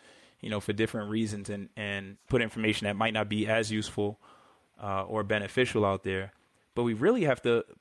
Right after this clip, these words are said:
make sure we rely on, um, reliable sources of information. Um, you know, it's fortunate that we're, we're in this age where we have sort of instant communication through, like, social media and stuff.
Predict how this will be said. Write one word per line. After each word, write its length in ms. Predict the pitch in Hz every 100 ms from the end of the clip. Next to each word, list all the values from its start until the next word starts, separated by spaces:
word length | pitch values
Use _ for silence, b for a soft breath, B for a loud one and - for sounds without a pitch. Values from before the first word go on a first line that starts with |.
| _ _ _ _ _ _ _ _ -
make 160 | 147 143
sure 160 | 151
we 140 | 131 127
rely 480 | 120 113 120 117 107
on, 420 | 110 104 101 101 _ 110
um, 440 | 101 98 92 92 _ _ _
reliable 480 | 110 113 120 123 117
sources 400 | 104 123 107 107
of 140 | 107 107
information. 600 | 104 104 104 98 101 95 b b b b _ -
Um, 360 | 107 104 104 - _
you 100 | -
know, 80 | 127
it's 120 | 113
fortunate 380 | - 160 160 147
that 80 | 127
we're, 160 | 127 120
we're 160 | 123
in 60 | 131
this 140 | 120 98
age 240 | 127 127
where 80 | 117
we 140 | 110 107
have 500 | - 135 123 117 -
sort 200 | 120 104
of 80 | -
instant 300 | 123 127 117
communication 680 | 120 113 107 113 113 113
through, 160 | 107 107
like, 140 | 104
social 320 | - 120 - 113
media 360 | 110 113 104
and 120 | 104
stuff. 400 | - 107 101 -